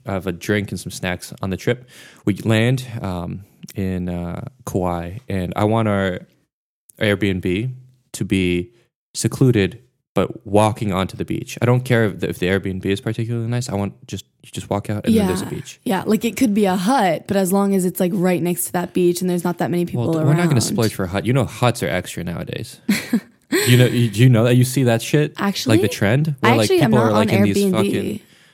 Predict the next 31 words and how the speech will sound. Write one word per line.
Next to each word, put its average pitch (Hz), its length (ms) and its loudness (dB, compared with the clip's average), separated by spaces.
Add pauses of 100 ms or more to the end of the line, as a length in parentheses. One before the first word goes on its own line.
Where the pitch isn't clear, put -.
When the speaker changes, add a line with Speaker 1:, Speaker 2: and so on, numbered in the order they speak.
(140)
Speaker 2:
Do 202 120 2
you 349 140 4
just, 247 180 6
like, 269 80 4 (100)
Speaker 1:
yurts 180 100 -4
and 208 80 -4
Speaker 2:
feed? 208 120 0
Speaker 1:
stuff. - 200 2
Speaker 2:
Do 226 60 2
you 220 80 2
go 202 160 2
through 208 140 -2
the 190 80 2
Airbnb 185 520 2
feed 190 360 -2
and, 202 80 0
like, 175 120 0
see 185 120 0
what's 170 160 -4
up, - 260 -4
see - 140 -2
what's 185 100 0
happening? 180 240 0
Speaker 1:
I'm 147 100 8
big 196 140 4
on 147 140 2
Pinterest, - 360 0
so - 220 0
I've 113 140 4
been, 127 180 6 (320)
uh, 95 460 -2